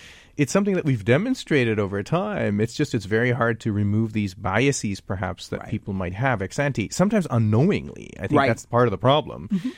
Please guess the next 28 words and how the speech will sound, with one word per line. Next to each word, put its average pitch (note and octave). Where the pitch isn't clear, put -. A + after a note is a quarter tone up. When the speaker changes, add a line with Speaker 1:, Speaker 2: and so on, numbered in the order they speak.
Speaker 1:
Until C#3
you D3
make B2
a -
concerted G2+
effort G#2+
to -
actually, F#2
um, E2+
go F#2
and, E2+
and F2
promote F#2
those F2
activities. F2
Fascinating. G2+
Um, A#2+
on F3+
a -
personal F3
level, G#2
you A#2+
know, G#2
you've A#2+
achieved A2
quite D#2+
a D#2
bit, D#2+